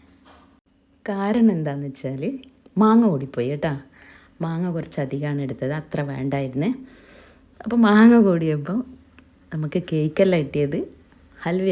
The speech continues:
കിട്ടിയത്. അപ്പോൾ കേക്ക് ഉണ്ടാക്കുമ്പോൾ ഹൽവ കിട്ടുക എന്ന് പറഞ്ഞാൽ ഭയങ്കര ഹാപ്പി അല്ലേ? അപ്പോൾ നല്ല സ്പോഞ്ച് പോലെ തന്നെ ആണ് കേട്ടോ, നല്ല, ഏഹ്, സോഫ്റ്റ് ഉണ്ട്. അതുപോലെ നല്ല നെയ്യും പിന്നെ ഇതൊക്കെ നമ്മൾ ഓയിലൊക്കെ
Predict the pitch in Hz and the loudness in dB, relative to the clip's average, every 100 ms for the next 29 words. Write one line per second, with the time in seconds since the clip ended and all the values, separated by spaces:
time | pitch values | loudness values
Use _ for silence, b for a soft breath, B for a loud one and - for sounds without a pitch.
0 | 135 113 - - - B B B B - | -2 -4 -10 -10 -14 B B B B -18
1 | 156 156 156 - - 160 160 165 165 165 | -10 -8 -8 -8 -8 -6 -6 -6 -6 -4
2 | 175 175 160 151 165 160 151 156 151 156 | -4 -4 -4 -4 -4 -4 -6 -6 -8 -8
3 | 156 151 147 143 151 143 131 127 123 123 | -8 -6 -8 -6 -6 -6 -8 -6 -4 -4
4 | 113 151 - - - - - - B B | -6 -4 -4 -4 -12 -20 -20 -20 B B
5 | B B B B _ _ _ - 180 160 | B B B B _ _ _ -8 -6 -4
6 | 175 175 - 175 185 185 208 196 190 190 | -4 -4 0 2 2 0 -2 -2 -4 -2
7 | 185 160 143 139 143 143 147 143 156 147 | -4 -4 -6 -6 -6 -4 -4 -4 -4 -6
8 | - - - 143 139 139 139 139 147 143 | -12 -14 -8 -6 -4 -4 -6 -6 -6 -8
9 | 139 151 151 147 165 - B B B B | -8 -8 -6 -4 -4 -8 B B B B
10 | 151 160 165 185 185 175 165 165 - 160 | -4 -2 0 -2 -2 -4 -4 -6 -6 -4
11 | 160 165 170 175 151 147 147 143 147 147 | -2 -2 -2 -2 -4 -8 -6 -4 -4 -6
12 | 143 139 139 139 151 151 156 160 165 165 | -6 -6 -6 -6 -8 -6 -6 -6 -6 -8
13 | - 160 156 160 160 | -8 -8 -6 -6 -6